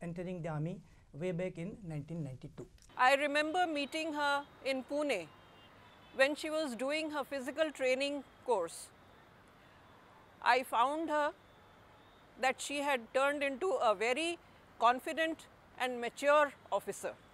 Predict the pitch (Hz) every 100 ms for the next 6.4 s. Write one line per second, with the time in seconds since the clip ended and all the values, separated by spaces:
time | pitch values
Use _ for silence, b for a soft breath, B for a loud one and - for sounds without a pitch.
0 | - - - - - B B B B -
1 | 262 240 240 330 392 311 285 339 311 -
2 | - - - - - - - - - -
3 | - - - 262 - 294 294 262 277 277
4 | - 247 254 - 311 269 254 226 240 226
5 | 269 277 277 277 - - - - - -
6 | 214 240 - 214